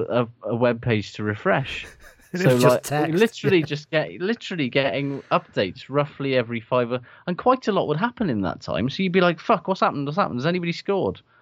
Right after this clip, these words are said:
Speaker 2: No.
Speaker 1: And then I, I remember the full time whistle thing came, and my South African mate then had to go out into the car park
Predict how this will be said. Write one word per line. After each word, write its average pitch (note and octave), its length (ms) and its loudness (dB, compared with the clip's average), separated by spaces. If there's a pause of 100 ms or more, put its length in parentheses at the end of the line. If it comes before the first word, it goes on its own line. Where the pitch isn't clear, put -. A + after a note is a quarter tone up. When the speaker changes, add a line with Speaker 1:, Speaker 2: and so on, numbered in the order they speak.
(220)
Speaker 2:
No. G2 240 -6
Speaker 1:
And B2+ 120 2
then C#3+ 120 4
I, D3 80 4
I D3 180 4
remember D#3 320 0
the C#3+ 140 -2
full D#3 260 -4
time D#3 260 0
whistle A#2 280 -6
thing F#2 260 -6 (300)
came, F#2 400 -2
and G2 420 -2
my G2+ 140 0
South G#2 240 0
African G2+ 240 -4
mate G2 240 -2
then G2 160 2
had F#2+ 220 -2
to G2 220 -2 (420)
go G#2+ 180 4
out G2 200 0
into G2 200 -6
the F#2+ 60 -4
car G2 280 0
park E2 400 -4